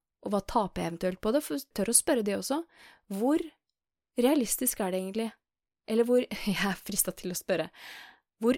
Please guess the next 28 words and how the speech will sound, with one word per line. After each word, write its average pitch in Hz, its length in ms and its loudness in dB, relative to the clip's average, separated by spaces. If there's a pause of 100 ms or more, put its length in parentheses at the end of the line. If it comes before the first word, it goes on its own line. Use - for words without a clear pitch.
urealistisk 226 800 2
er 180 140 -2
det 196 80 -2
egentlig 208 240 -2
at 220 60 -4
du 208 80 -4
kan 247 160 0
få 170 200 -2
det 185 120 -4
som 220 100 -2
du 214 80 -4
vil? 240 100 0
Fordi 285 160 2
min 277 240 6
erfaring 320 460 4
da, 330 100 8
når 254 220 2
jeg 269 160 4
spør 277 240 0
folk 277 180 0
om 277 80 2
det 262 80 4
i - 60 -4
coaching, 262 340 2 (400)
hvordan 240 560 2 (240)
ser 202 400 6
en 220 160 -4
ideell 247 540 2